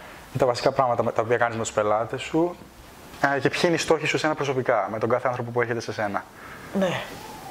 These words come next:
Speaker 2: Ας ξεκινήσουμε από τους στόχους. Ο στόχος, ε,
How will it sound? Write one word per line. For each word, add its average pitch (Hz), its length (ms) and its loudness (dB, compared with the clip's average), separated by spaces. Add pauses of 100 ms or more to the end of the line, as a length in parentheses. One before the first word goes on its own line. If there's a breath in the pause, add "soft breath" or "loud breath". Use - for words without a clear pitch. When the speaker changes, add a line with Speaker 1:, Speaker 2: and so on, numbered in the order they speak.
(220)
Speaker 2:
Ας 190 100 -4
ξεκινήσουμε 254 600 2
από 254 100 -2
τους 247 100 -4
στόχους. 226 420 0
Ο 180 40 -4
στόχος, - 460 2
ε, 277 60 6